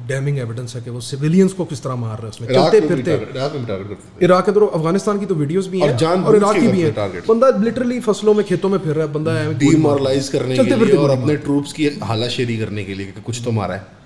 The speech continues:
Speaker 1: इराक के ऊपर उसने फ़ोर हंड्रेड थाउजेंड डॉक्यूमेंट्स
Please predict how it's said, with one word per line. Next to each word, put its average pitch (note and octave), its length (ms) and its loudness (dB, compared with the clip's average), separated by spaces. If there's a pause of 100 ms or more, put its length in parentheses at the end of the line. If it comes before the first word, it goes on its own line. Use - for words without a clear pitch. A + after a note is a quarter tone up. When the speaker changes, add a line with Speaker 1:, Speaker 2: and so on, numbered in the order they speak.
(300)
Speaker 1:
इराक F3 340 4
के A3+ 60 4
ऊपर G#3+ 160 2
उसने F#3 200 -4
फ़ोर F#3 300 0
हंड्रेड F#3 260 -2
थाउजेंड E3+ 240 -2
डॉक्यूमेंट्स D3 520 -6